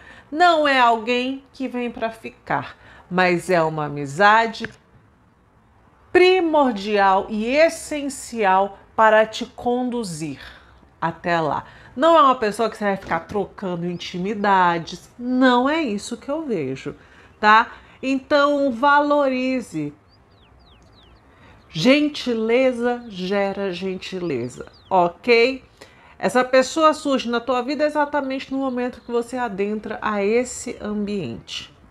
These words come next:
ok? Novo, nesse propósito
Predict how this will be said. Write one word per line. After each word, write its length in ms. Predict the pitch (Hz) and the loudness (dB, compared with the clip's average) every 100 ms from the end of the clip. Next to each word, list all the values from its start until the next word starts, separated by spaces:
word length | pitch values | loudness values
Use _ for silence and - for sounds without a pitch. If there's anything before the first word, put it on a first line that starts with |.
| _ | _
ok? 840 | 165 175 165 - - 240 277 294 - _ _ - - - - | 0 0 0 -2 4 6 6 0 -8 _ _ -20 -20 -20 -8
Novo, 680 | 190 220 208 180 139 139 127 - | 0 4 6 4 0 -10 -14 -10
nesse 300 | 175 170 180 | -8 -8 -10
propósito 1000 | - 190 185 214 202 202 196 196 - | -4 -4 -2 0 2 0 -6 -12 -16